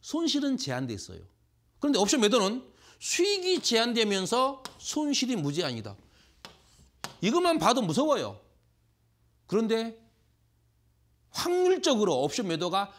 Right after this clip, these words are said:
약 팔십 프로 정도 유리합니다. 이런 부분도 마찬가지입니다. 이런 강의도 제 소통방에 들어오시면,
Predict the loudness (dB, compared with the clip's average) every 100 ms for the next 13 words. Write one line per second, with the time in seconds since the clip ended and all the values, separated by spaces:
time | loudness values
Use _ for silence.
0 | -4 -4 -2 -4 -4 -4 -2 -2 -2 -2
1 | -4 -6 -12 -20 _ _ _ _ _ _
2 | _ _ _ _ _ _ _ _ _ -2
3 | 2 4 4 2 0 0 2 0 0 -2
4 | -2 -4 -10 -20 -20 -20 _ -10 -2 2
5 | 4 2 0 0 0 2 0 2 4 4
6 | 0 -8 -20 _ _ _ -20 -20 _ _
7 | _ _ -6 -4 -4 -6 -10 -8 -2 0
8 | 2 2 2 2 2 2 4 2 -2